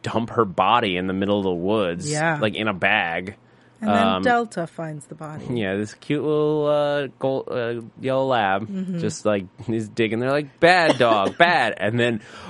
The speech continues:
Speaker 1: "Oh, no." <laughs> Um, so next thing we know, n-, of course, who are they gonna call?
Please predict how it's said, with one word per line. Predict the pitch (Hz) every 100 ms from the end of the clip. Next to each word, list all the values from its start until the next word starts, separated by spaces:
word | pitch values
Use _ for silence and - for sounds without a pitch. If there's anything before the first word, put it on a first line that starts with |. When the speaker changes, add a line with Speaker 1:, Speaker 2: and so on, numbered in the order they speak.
| 120
Speaker 1:
"Oh, | 151 160 151
no." | 151 151 151 139 131 113 196 151 311 -
<laughs> | - - - - -
Um, | 123 127 123
so | 156
next | 151 147 -
thing | 151
we | 143
know, | 135 120 110 107 - _ _ _ -
n-, | - 107
of | 107
course, | - 120 101 101 - -
who | - 117
are |
they | 113
gonna | 113 127
call? | 110 190 143 123 120